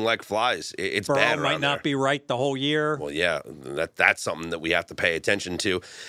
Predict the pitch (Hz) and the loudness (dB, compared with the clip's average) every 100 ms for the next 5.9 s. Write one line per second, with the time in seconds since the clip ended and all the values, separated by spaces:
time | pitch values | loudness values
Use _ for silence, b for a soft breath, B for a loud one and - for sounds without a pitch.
0 | B 135 127 120 117 113 - 151 165 160 | B 2 2 2 -2 -4 -2 -2 0 2
1 | 143 120 123 123 110 120 151 - - 139 | 2 0 0 0 0 -2 -2 -2 0 2
2 | 135 - - 143 139 107 107 101 107 151 | 0 -2 0 0 2 0 0 0 2 0
3 | 143 151 123 123 117 - 147 131 131 123 | 2 -2 2 0 0 -2 0 2 2 2
4 | 113 131 - 98 92 92 - B B B | 2 2 0 -2 0 -4 -6 B B B
5 | - 131 113 - 98 139 120 110 | 0 2 2 0 2 2 2 -2